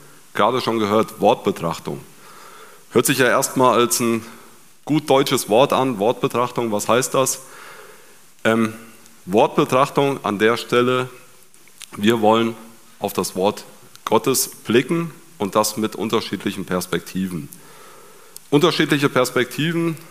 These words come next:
sind meist auch unterschiedliche, die sich daran beteiligen. Und wir gucken auf einen Bibeltext und der Bibeltext ist fortlaufend.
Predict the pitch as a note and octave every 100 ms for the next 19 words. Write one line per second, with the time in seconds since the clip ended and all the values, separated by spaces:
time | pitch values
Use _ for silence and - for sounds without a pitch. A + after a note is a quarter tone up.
0 | - - - - A2+ A#2+ G2 G#2+ B2 -
1 | - - - - G2+ - A#2+ A#2 B2 A#2+
2 | A2+ G#2 A2 A2 - - - - - -
3 | - - - - - G2+ G#2+ G2+ G#2 G2+
4 | G#2+ G2 F#2 F#2+ G2 F#2+ F#2+ A#2+ C3 C3
5 | C3+ - - - F#2+ G2+ - B2 B2+ B2
6 | A#2 - - - - - - - - G#2+
7 | G#2 - G#2 F#2 A2+ E3 D#3+ D#3 E3 -
8 | - - G2+ G2+ F2+ B2+ C#3 A2+ A2 -
9 | - - F#2 G2+ F2 D#2+ D#2 D#2 -